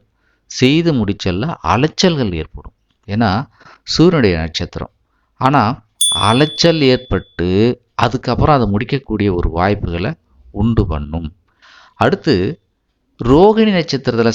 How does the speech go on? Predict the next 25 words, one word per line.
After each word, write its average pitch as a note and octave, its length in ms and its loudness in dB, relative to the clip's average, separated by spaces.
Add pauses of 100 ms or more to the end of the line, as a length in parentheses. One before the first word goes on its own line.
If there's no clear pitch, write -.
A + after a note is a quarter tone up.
சஞ்சரிக்கக்கூடிய G#2 760 0 (120)
அந்த B2 400 2
காலகட்டத்துல E2+ 680 -6 (1040)
கணவன் F3 460 2
மனைவியுடைய C#3 380 4 (100)
கருத்து D#3+ 480 0
வேறுபாடு G#2 440 2
வரலாம். E2 380 -6
ஏன்னா B2+ 220 2
அது C3+ 100 0 (120)
குடும்பம்னு D#3+ 520 2
சொல்லக்கூடிய A2 480 -2
ரெண்டாம் G2+ 360 0
வீடு. F2+ 180 -14 (920)
அப்போ D#3 260 2
அந்த C#3 160 0
சமயத்துல E3+ 520 2
வந்து C#3 280 2 (460)
வீணான F3 520 4
விரயங்கள் A2+ 600 0 (260)
அப்படின்ற G#2 420 0
மாதிரி G#2+ 240 2
ஒரு G2+ 180 0
அமைப்பு F#2+ 300 -2
இருக்கும். - 340 -10